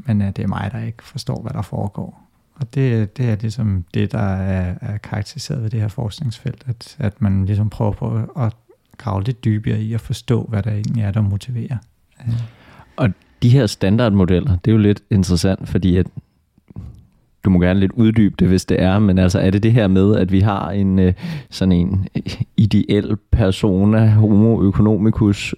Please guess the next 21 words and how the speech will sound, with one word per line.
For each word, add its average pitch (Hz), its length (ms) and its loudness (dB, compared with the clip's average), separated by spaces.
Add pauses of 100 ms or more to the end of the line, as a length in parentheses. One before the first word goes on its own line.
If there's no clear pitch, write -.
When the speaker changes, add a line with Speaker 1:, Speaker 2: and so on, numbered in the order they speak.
Speaker 2:
som 92 440 0 (200)
ikke 113 340 2
rigtig 98 420 0 (260)
passer 101 420 0
ind 104 360 0
i, 95 260 2 (1120)
hvad 101 120 2
kan 95 120 2
man 87 120 2
sige, 95 420 2 (220)
rigtige 104 320 2
mennesker 92 580 2
ude 95 180 4
i - 20 2
virkeligheden? 92 480 2 (320)
Speaker 1:
Øh, 110 840 4 (140)
i, - 380 -8
altså, 127 340 -2
den 127 380 -4
standardmodel, 135 720 0
altså, 117 480 -4